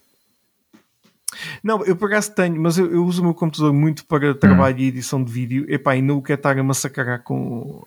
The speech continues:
Speaker 1: eh,
Speaker 2: Sim.
Speaker 1: com jogos. Já joguei lá muitas coisas, mas pá, eh, é melhor não.
Speaker 2: <laughs> Sim, se bem que este, este Game Pass, eh, o Ultimate tem também o Cloud Gaming, em que alguns dos jogos podes jogar, eh,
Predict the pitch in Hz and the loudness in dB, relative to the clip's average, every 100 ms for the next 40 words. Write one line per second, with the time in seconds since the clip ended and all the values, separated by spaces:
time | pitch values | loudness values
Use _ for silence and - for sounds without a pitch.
0 | - - - 101 - 143 131 120 113 - | -14 -4 -4 -4 -2 2 2 2 -6 -10
1 | 139 139 170 156 170 165 151 151 151 135 | -4 0 0 0 0 2 2 0 -6 -6
2 | 143 135 139 131 123 - - - - - | -4 -4 -6 -8 -8 -14 -20 -20 -20 -20
3 | - _ - 78 - _ - - - - | -20 _ -2 -2 -2 _ -20 -6 -2 0
4 | - - - - - 73 147 147 127 113 | -2 2 2 2 -4 -2 2 2 0 -2
5 | - 107 135 127 117 135 127 127 - 131 | -4 -2 -2 0 0 2 2 0 0 0
6 | 117 117 123 117 - - - 117 110 104 | 0 -2 0 0 0 -4 -2 0 2 0
7 | 107 117 113 117 120 - 127 117 113 120 | 0 0 0 0 0 -2 0 0 0 0
8 | 117 113 117 113 113 - 117 107 113 107 | 2 2 2 2 0 0 0 2 2 2
9 | 104 101 98 - 104 101 98 104 104 101 | 0 -2 -4 -4 -4 0 2 2 0 0
10 | 110 107 - 110 104 107 110 104 107 | 0 -2 -2 -2 -2 0 0 2 0